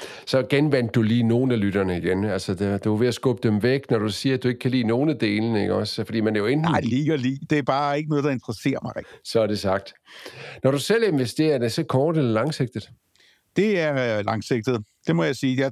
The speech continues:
Speaker 2: det er ikke noget, jeg bruger enormt meget tid på, faktisk. Det er jo lidt, øh, fordi, øh, når jeg, jeg vil gerne forstå økonomien, og jeg vil gerne arbejde med de ting, og så, øh, har jeg, synes jeg ikke, jeg har så meget overskud til også at,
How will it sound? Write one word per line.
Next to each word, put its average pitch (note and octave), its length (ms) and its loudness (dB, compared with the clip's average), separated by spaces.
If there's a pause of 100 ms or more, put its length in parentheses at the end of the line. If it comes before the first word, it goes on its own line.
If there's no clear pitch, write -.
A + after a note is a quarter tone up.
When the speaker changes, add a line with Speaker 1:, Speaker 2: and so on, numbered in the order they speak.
Speaker 2:
det - 20 -4
er D#3 40 2
ikke D#3+ 100 -2
noget, F#3 140 0
jeg F3 120 -2
bruger F#3 340 -2
enormt E3+ 340 -2
meget B2+ 260 -2
tid B2+ 180 -2
på, B2 180 -4
faktisk. G#2+ 440 -6
Det C#3+ 120 2
er C#3+ 40 0
jo C#3+ 120 0
lidt, C#3+ 400 -4
øh, C3+ 320 0
fordi, B2 460 0
øh, A2+ 340 -2
når A#2+ 140 -2
jeg, A#2 220 -2 (220)
jeg E3+ 120 2
vil F#3+ 80 0
gerne B2+ 300 -2
forstå C3+ 300 -2
økonomien, F3 680 0
og D#3+ 60 0
jeg A2+ 100 -4
vil A2+ 100 -2
gerne B2 320 0
arbejde A#2+ 340 0
med A2+ 80 -2
de D#3+ 180 -4
ting, D3+ 300 -2
og C3 140 -2
så, - 220 -2
øh, D3 440 0
har C#3+ 120 -2
jeg, C#3 280 -4
synes D#3 200 -4
jeg D#3 80 2
ikke, D3 100 -2
jeg C#3+ 60 0
har C#3+ 120 0
så C#3 100 -4
meget C#3 180 0
overskud C3 340 -2
til C3+ 180 -2
også C3 240 -2
at, B2 500 -2